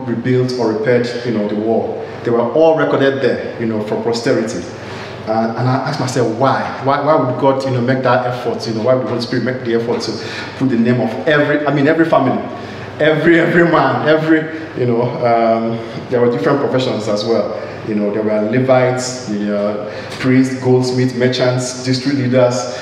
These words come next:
No one was, like, too big or too small. Uh, you know, even perfumers. I was like, they had perfumers and then people who were making perfume, you know, <laughs> and selling them, I suppose.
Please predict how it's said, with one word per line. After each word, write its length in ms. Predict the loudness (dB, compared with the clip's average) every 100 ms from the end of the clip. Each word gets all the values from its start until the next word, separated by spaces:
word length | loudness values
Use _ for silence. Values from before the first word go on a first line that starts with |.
| -8 -2
No 60 | 0
one 60 | 0
was, 120 | 0
like, 220 | 0 0
too 180 | 0 2
big 220 | 4 4 4
or 80 | 0
too 180 | 0
small. 500 | 0 0 2 0 -2 -8 -10 -10 -2
Uh, 320 | 2 4 4
you 60 | 2
know, 100 | 2
even 240 | 4 2
perfumers. 800 | 4 2 2 2 0 -4 -8 -10 -12 -12 -10 -6
I 160 | -4
was 100 | 0
like, 360 | 0 0 -2 -2
they 60 |
had 220 | -2 -2 -2
perfumers 500 | -2 2 2 4 2
and 140 | 2
then 100 | 2 0
people 180 | -2 2
who 80 | 2
were 80 |
making 260 | 2 0 0
perfume, 480 | 0 0 0 0 0 -4 -10 -10 -4
you 80 | -2
know, 80 | 0
<laughs> 20 |
and 260 | -2 -4
selling 300 | -2 0 2
them, 140 | 0 -2
I 60 | -4
suppose. 600 | -4 -2 -2 -4 -8